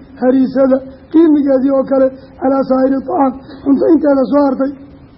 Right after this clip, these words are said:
Markaa fuqahada kolkay laqbaynayaan, ka hariisatin, quud culumeedkii bay yidhahdeen.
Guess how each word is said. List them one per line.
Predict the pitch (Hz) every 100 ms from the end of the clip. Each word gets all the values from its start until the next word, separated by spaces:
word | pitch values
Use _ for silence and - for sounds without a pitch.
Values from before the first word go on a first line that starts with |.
| - - - _
Markaa | 302 262 277
fuqahada | 226 247 262 294 214 - - - -
kolkay | - 294 285 269
laqbaynayaan, | 254 254 285 269 269 254 - - - - -
ka | 277
hariisatin, | 262 - 330 285 - 262 - - -
quud | - 277
culumeedkii | - 294 302 302 208 254
bay | 240
yidhahdeen. | 226 214 190